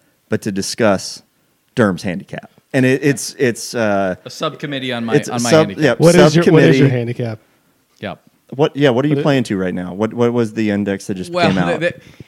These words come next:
Speaker 2: there's a, there's a, it's, it's, it's a, it's a top
Speaker 1: 'Cause you,
Speaker 2: hot
Speaker 1: didn't you drop one, or no, you gained a, a
Speaker 2: It,
Speaker 1: shot,
Speaker 2: it's
Speaker 1: didn't
Speaker 2: a
Speaker 1: you?
Speaker 2: hot topic of discussion. So, so I, I played pretty well in the fall and, and, uh, and managed to get a number of rounds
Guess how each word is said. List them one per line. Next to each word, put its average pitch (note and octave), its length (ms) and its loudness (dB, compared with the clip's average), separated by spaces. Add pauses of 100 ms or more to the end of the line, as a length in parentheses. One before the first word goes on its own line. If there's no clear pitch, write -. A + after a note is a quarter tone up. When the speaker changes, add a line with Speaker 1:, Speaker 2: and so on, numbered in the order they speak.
Speaker 2:
there's D#3 240 -2
a, C#3+ 240 0
there's D3+ 160 -4
a, D#3 100 -4 (160)
it's, - 160 -10
it's, - 380 -6 (120)
it's C#3 200 -10
a, A#2+ 260 -6
it's D3 160 -8
a D3 60 -6
top D3+ 160 0
Speaker 1:
'Cause E3+ 80 4
you, F3 60 -2
Speaker 2:
hot D3+ 80 0
Speaker 1:
didn't A3+ 180 4
you A#3+ 100 4
drop C#3+ 500 0
one, B3 200 2
or D#3 60 0
no, F3 180 4
you F3+ 120 0
gained G#3 380 4
a, F#2+ 120 2 (220)
a - 120 4
Speaker 2:
It, - 40 2
Speaker 1:
shot, F#2+ 360 0
Speaker 2:
it's - 80 -4
Speaker 1:
didn't D3 180 4
Speaker 2:
a F3+ 60 6
Speaker 1:
you? A#3+ 60 6
Speaker 2:
hot D3 220 2
topic B2 340 -2
of A2 100 -6
discussion. A#2+ 520 -2
So, - 340 4
so D#3 120 4
I, D#3 200 2
I D#3 40 2
played F3 240 0
pretty E3+ 160 0
well D3 160 0
in D3 60 -2
the C3 80 -4
fall C3+ 500 2
and, B2 220 -4
and, A#2 320 -4
uh, A2 320 -2
and A#2+ 220 -4
managed C3 380 -4
to B2 60 -8
get A#2+ 160 -6
a A#2+ 60 -4
number A#2+ 340 -2
of A2+ 120 -4
rounds A#2 440 -4